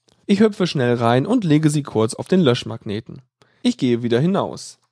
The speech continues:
„Tut mir so leid, aber mir fällt gerade ein, dass unser Lesegerät hinüber ist. Sie müssen damit zu dem Druckraum U am anderen Ende des Campus. Kennen Sie den?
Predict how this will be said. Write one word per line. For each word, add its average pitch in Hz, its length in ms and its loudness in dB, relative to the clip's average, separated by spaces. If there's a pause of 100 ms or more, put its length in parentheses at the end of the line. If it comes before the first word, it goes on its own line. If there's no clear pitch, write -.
(400)
„Tut 277 160 -2
mir 226 120 2
so 214 120 2
leid, 185 460 2
aber 160 220 0
mir 175 120 2
fällt 202 300 -4
gerade 208 420 0
ein, 196 280 0
dass 190 160 0
unser 185 260 -2
Lesegerät 165 560 0
hinüber 127 400 0
ist. 113 280 -8 (320)
Sie 180 160 2
müssen 233 280 2
damit 208 300 0
zu 208 100 -6
dem 190 140 -2
Druckraum 170 560 -2
U 226 240 0
am 135 120 0
anderen 175 260 0
Ende 175 180 -2
des 160 180 -2
Campus. 196 640 -4 (180)
Kennen 175 220 0
Sie 247 140 0
den? 269 360 0